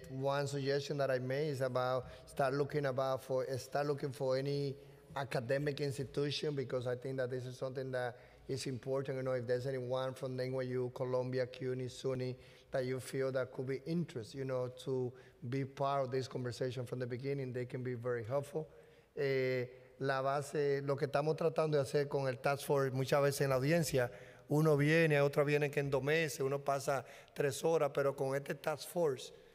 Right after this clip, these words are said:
lo que queremos es, eh, que, que crear un grupo con voces de cada sector, eh, incluyendo los choferes también,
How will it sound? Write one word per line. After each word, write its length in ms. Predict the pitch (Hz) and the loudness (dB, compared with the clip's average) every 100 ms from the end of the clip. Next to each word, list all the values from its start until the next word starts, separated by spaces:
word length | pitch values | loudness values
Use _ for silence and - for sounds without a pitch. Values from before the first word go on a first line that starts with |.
| - - - | -20 -20 -2
lo 140 | 151 147 | 2 2
que 120 | 151 | 2
queremos 520 | 160 143 143 151 147 | 2 4 4 6 6
es, 260 | 151 151 147 - - - - | 6 4 2 -6 -16 -8 2
eh, 420 | 151 147 143 - | 4 4 2 -2
que, 380 | 170 147 143 147 | 4 4 4 0
que 240 | 160 139 - | 0 0 0
crear 300 | 143 143 165 | 2 4 4
un 140 | 151 | 4
grupo 460 | 156 185 156 143 - | 4 4 4 0 4
con 240 | 147 131 | 2 4
voces 380 | 143 175 175 147 | 4 4 2 2
de 120 | 135 | 0
cada 260 | - 147 156 | 2 2 2
sector, 500 | 143 - 170 165 123 | 0 0 2 4 2
eh, 100 | 113 - - | -2 -12 -2
incluyendo 640 | 180 170 151 147 180 175 151 | 0 0 2 4 6 6 6
los 100 | 139 | 4
choferes 400 | 139 - 143 139 | 2 4 4 4
también, 460 | 135 139 170 127 | 2 2 2 2